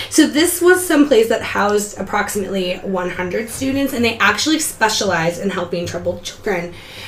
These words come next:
And this is where he ends up graduating from in two thousand nine. And so Elliot was well-liked by teachers and other administrators there. He did a pretty good job.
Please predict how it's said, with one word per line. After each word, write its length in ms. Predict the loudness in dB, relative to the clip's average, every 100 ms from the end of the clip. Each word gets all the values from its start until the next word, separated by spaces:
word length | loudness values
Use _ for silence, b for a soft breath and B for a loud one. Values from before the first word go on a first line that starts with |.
| B
And 140 | 8
this 180 | 8 10
is 100 | 12
where 140 | 12 12
he 200 | 8 8
ends 160 | 4
up 100 | 2
graduating 640 | 2 2 2 2 2 0 -2
from 200 | -2 -2
in 100 | -2
two 160 | -2
thousand 340 | 0 0 0 -2
nine. 500 | -4 -6 -8 -10 -12 -12 B B B B
And 100 | 2
so 160 | 2 0
Elliot 320 | 4 8 8
was 140 | 8 4
well-liked 840 | 0 0 2 4 4 2 0 -2
by 160 | 0 0
teachers 500 | 0 -2 0 2 2
and 120 | 0
other 240 | -2 -4
administrators 760 | 0 2 4 4 2 2 2 2
there. 340 | 0 2 4
He 200 | 2 2
did 200 | 4 6
a 100 | 6
pretty 380 | 4 0 0 0
good 260 | -2 -2 -2
job. 600 | 2 4 2 0 -4